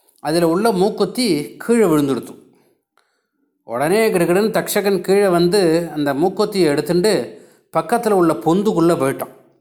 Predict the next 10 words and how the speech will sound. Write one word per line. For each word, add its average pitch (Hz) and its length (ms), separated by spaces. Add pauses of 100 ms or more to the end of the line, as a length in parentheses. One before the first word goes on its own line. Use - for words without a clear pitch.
(1200)
இவன் 175 160
சந்தியாவந்தனம் 190 680
ஜபம்லாம் 185 460
முடிச்சுட்டு 180 540
திரும்ப 175 440
ஆச்சமனம் 185 300
பண்ணிட்டு 165 300
பார்த்தால் 151 600 (440)
மூக்குத்தியை 170 560
காணோம். 117 400